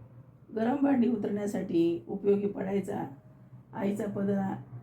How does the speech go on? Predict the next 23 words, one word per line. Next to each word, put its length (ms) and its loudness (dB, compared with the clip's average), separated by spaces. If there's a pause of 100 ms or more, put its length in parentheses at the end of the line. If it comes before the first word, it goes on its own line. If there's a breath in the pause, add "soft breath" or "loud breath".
(420)
घाम 260 4
पुस-, 180 0
पुसण्यासाठी, 1080 -4 (300 loud breath)
मुलांचे 400 0
अश्रू 280 0
पुसण्यासाठी, 920 0 (300 loud breath)
एवढंच 440 2
काय, 320 -2 (340)
नाकसुद्धा 640 0
पुसण्यासाठी 920 -2 (320)
आईचा 360 0
पदर 440 0 (280)
वापरला 500 -4
जायचा. 360 -2 (880)
मुलं 240 6
जेवून 280 0
उठले 600 2 (400)
की 60 -2
हात 260 4
पुसून 500 -2 (100)
आई, 200 -2 (460)
हात 280 -4
पुसायला 640 -4